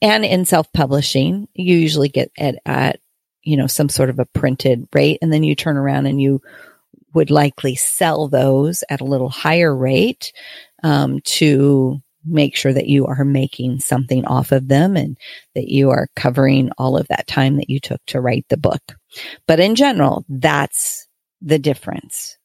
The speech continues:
Okay. Um, so in traditional publishing, you have to write a proposal.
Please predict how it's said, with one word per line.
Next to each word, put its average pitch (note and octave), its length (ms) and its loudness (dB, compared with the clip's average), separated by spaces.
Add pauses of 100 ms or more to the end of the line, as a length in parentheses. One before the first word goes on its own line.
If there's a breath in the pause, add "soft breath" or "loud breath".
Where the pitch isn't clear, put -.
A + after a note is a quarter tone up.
Okay. D3+ 440 0 (600 loud breath)
Um, C#3+ 500 0 (140)
so E3+ 760 2
in G3 160 0
traditional G3 560 0
publishing, D#3+ 800 0
you E3 140 -4
have F3+ 260 -2
to E3+ 100 -2
write C#3+ 220 -2
a D3 40 -2
proposal. G3+ 1000 0